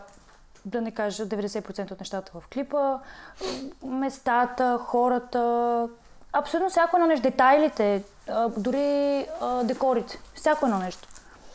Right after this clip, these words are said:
Разбира се, и режисьора, нали, който е на всеки един клип, той също ми помага, а, нали, с много от нещата. Но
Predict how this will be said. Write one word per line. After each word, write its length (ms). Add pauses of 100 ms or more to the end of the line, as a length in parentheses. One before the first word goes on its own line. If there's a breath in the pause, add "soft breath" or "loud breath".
(340 loud breath)
Разбира 420
се, 200
и 520
режисьора, 520
нали, 180
който 640 (120)
е 100
на 160
всеки 240
един 180
клип, 220
той 120
също 260
ми 120
помага, 680 (440 loud breath)
а, 120 (480)
нали, 200
с 240
много 300
от 140
нещата. 460
Но 100